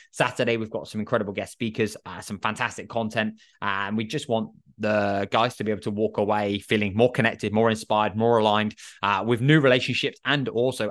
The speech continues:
absolute clarity around the direction that they're now heading in and exactly what they now need to do to finish two thousand and twenty-three in the strongest way possible, personally, physically, and also professionally. So absolutely, um, buzzing,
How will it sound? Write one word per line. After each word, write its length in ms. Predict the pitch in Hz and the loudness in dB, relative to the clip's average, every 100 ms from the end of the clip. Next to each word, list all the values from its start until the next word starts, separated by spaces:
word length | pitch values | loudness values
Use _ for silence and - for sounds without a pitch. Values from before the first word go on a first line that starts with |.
| - | -4
absolute 460 | 143 - 139 117 | -10 -4 -4 -4
clarity 480 | - 113 113 117 110 | -4 0 0 0 2
around 260 | 104 107 104 | 2 2 2
the 80 | 101 | 2
direction 500 | 107 104 92 - 107 | 2 2 0 -4 -8
that 100 | 101 | -4
they're 100 | 104 | -2
now 160 | 104 | -2
heading 300 | 95 104 104 | 0 0 0
in 120 | 104 98 | -2 -4
and 120 | 98 | -6
exactly 580 | 95 127 151 - 107 - - - | -2 0 0 -2 -6 -6 -20 -6
what 160 | 110 107 | -4 -2
they 140 | 107 | -2
now 120 | 104 | -2
need 180 | 101 98 | -4 -4
to 100 | 101 | -4
do 240 | 104 104 | -2 -2
to 260 | 95 101 95 | -4 -4 -4
finish 480 | - 101 95 - - _ | -6 -6 -6 -6 -8 _
two 180 | - 110 | -10 -8
thousand 340 | 104 95 92 98 | -6 -6 -6 -10
and 80 | 104 | -8
twenty-three 480 | 95 98 95 92 | -10 -10 -8 -8
in 180 | 95 104 | -6 -4
the 60 | 104 | -4
strongest 720 | - - 123 120 120 107 - | -4 -4 -2 0 0 -2 -2
way 160 | 101 98 | -4 -2
possible, 500 | 101 101 101 95 - - - | -4 -6 -4 -6 -8 -18 -6
personally, 400 | 107 101 - 98 | -2 -2 -2 -8
physically, 560 | - 101 95 95 92 - | -2 -2 -2 -6 -8 -6
and 240 | 98 95 92 | -6 -4 -4
also 320 | 90 - 87 | -4 -6 -8
professionally. 560 | - - 98 - 87 | -6 -4 -4 -4 -6
So 140 | - 104 | 0 2
absolutely, 920 | - 113 - 110 101 95 95 95 92 | 2 0 0 2 2 0 -2 -2 0
um, 520 | 95 92 90 92 90 | 4 6 6 4 2
buzzing, 420 | 82 143 110 85 | 6 6 6 0